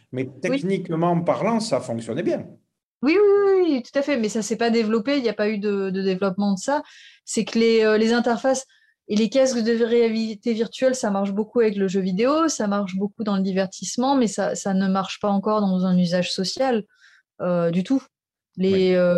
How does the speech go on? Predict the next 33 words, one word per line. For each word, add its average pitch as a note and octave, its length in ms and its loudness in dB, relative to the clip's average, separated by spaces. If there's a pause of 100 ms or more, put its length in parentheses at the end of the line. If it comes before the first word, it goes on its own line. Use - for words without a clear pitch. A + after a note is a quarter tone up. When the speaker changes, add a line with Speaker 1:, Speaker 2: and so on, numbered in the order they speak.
(160)
Speaker 2:
les F3+ 120 0
interfaces G3 400 -2
sont F#3+ 140 0
pas G3 100 0
du F#3 160 2
tout F#3+ 160 -4
au F#3+ 80 0
point A#3+ 260 -2
encore, F#3 500 0
euh, F3 720 -4
pour F3+ 160 -14
ça. F#3 180 -10 (260)
Et F#3 100 0
même G3+ 320 2
aujourd'hui, G3 380 0
les G3 100 2
derniers F3+ 420 0
Oculus F#3 480 -4 (120)
ou, F3+ 300 -10
ou F#3 40 -10
ce F3+ 180 -10
genre F3+ 200 -2
de F3+ 100 0
choses, A#3+ 380 0 (440)
euh, F3+ 720 2 (300)
on F#3+ 200 -2
y F3+ 120 2
reste G3+ 360 -2
une F#3 120 0
heure F#3 100 -2
maximum. A#3+ 560 0 (200)
Donc, F3+ 260 -8
euh, F3 240 -6